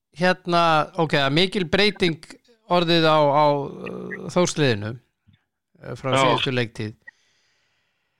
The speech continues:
Speaker 1: Og ég, eh, sko, þeim er spáð,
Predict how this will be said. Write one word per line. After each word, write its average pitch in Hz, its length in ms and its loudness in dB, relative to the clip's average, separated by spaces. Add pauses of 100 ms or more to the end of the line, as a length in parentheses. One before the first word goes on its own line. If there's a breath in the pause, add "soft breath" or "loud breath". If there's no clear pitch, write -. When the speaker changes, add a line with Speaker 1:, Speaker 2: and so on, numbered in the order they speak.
(440 soft breath)
Speaker 1:
Og 147 200 2
ég, 175 380 2 (420 loud breath)
eh, - 380 -12 (380)
sko, - 260 -4
þeim 156 240 0
er 170 80 0
spáð, 220 480 2